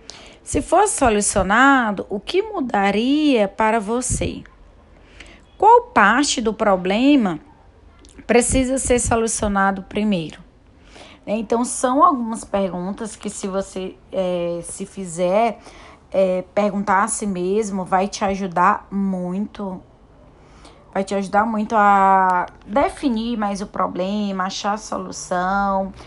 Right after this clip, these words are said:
E essa técnica de resolu-, resolução de problema é uma técnica bastante usada na clínica, né?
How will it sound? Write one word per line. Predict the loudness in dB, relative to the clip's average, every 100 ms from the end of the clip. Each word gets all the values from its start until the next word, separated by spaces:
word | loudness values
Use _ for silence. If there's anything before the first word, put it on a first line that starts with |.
| -20 -20 -4
E | 0 2 2 0 0 -2
essa | -2 -2
técnica | 0 0 0
de | -2 -2
resolu-, | -2 -6 -4
resolução | -2 0 0 -2 -4 -4
de | -4
problema | -2 -2 0 -2 -2 -4
é |
uma | -4 -4
técnica | -2 -2 -2 -4 -2
bastante | -2 -4 -6 -10 -10
usada | -4 -2 -2 -2 -4
na | -8
clínica, | -8 -10 -8 -10 -8 -10
né? | -8 -10